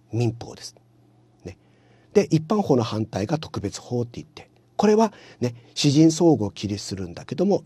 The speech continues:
特別法です。商法だとか、労働法だとか、ね、こんなのがあるよってことで、これは一回頭通せばいいです。ね。で、逆に、国、地方、公共団体等と私人との縦の関係を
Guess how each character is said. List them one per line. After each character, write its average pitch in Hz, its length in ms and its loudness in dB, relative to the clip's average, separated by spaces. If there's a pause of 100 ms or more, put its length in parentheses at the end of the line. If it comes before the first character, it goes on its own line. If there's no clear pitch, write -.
(300)
特 - 180 -10
別 - 180 -8
法 - 140 -16
で - 80 -20
す。 - 240 -18
商 123 260 2
法 90 260 -8
だ - 120 -18
と - 80 -16
か、 143 160 -2
労 92 220 -8
働 80 200 -12
法 - 200 -16
だ - 120 -20
と - 80 -20
か、 - 140 -20 (240)
ね、 135 80 -8
こ 120 160 -2
ん 104 60 -2
な 95 100 -4
の 85 80 -14
が 73 140 -16
あ 65 60 -18
る 85 60 -12
よ 131 180 -2
っ - 20 -12
て - 120 -18
こ - 120 -14
と 110 100 -20
で、 - 180 -20 (300)
こ 165 80 -2
れ 190 60 -4
は 151 60 -2
一 101 120 -4
回 101 140 -8
頭 80 280 -16
通 131 200 -12
せ - 120 -12
ば - 120 -14
い - 140 -12
い - 20 -10
で 113 100 -10
す。 - 140 -16 (320)
ね。 98 120 -14 (600)
で、 156 100 10
逆 143 260 6
に、 175 160 10 (440)
国、 202 200 6
地 240 140 4
方、 190 280 8
公 170 260 6
共 170 220 6
団 160 240 4
体 135 240 0
等 135 220 0
と 110 160 -4
私 156 200 0
人 127 240 0
と 165 160 0
の 139 160 4 (300)
縦 240 420 2
の 233 180 0
関 113 360 -2
係 98 280 -6
を 143 220 2